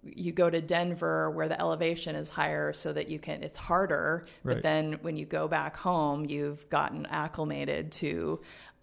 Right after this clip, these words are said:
Speaker 1: um, a lower oxygen environment, and then you s-, you are, have a competitive advantage versus,
Speaker 2: Right.
Speaker 1: um, the rest of the, the runners.
Speaker 2: Right. Right. Yeah. Same, same idea in B two B brands.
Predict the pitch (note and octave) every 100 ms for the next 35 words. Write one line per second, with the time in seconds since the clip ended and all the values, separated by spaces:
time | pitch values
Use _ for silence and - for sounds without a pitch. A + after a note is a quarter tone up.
0 | - F3+ - - - E3+ E3 D#3+ D3+ D#3
1 | - D#3+ D#3+ D#3 D3 E3 D3+ D#3 D3 C#3+
2 | D#3 - D#3+ D3+ D3+ D3 - - E3+ D3
3 | D3+ - D3+ - D#3 D#3 D#3 D#3+ D3+ C#3+
4 | C#3 D3+ D3 C#3+ D#3 E3 D3 - D#3+ E3
5 | E3+ - - - A#2+ A2+ A2 - - D#3+
6 | - - - E3+ D#3 D#3+ - D3 C#3+ D3+
7 | - - _ _ _ - D#3+ - - D3+
8 | D#3 D#3 - F3 - - - B2+ B2 A2+
9 | - - - _ _ C3+ C3 B2 - -
10 | - _ _ D3+ C3 A2 - C3+ B2+ B2+
11 | C3 - - C3+ B2 A#2 A#2+ A#2+ A#2 A2
12 | A2+ A2 A2 G#2+ A2 G#2+ A2+ -